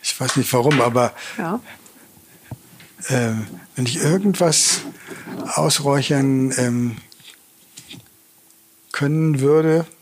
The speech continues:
Speaker 1: dann wäre das, glaube ich, menschliche Dummheit.
Speaker 2: Okay.
Speaker 1: Ich finde, wir wissen so viel mehr als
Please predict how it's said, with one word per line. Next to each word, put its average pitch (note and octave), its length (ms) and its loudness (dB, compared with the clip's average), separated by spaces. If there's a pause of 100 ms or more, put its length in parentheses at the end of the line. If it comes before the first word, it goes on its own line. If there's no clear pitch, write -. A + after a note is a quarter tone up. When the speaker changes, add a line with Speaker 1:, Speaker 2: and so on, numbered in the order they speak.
(120)
Speaker 1:
dann C3+ 460 0 (1400)
wäre D3 140 0
das, D#3 320 0
glaube C#3+ 580 2
ich, - 480 -4 (580)
menschliche C#3 480 0
Dummheit. G#2+ 560 -6 (1120)
Speaker 2:
Okay. A3 360 -8 (180)
Speaker 1:
Ich - 100 -6
finde, C#3+ 300 2
wir C3 180 2
wissen D#3 280 2
so D3 200 2
viel F#3+ 220 2
mehr D#3+ 480 4
als - 540 0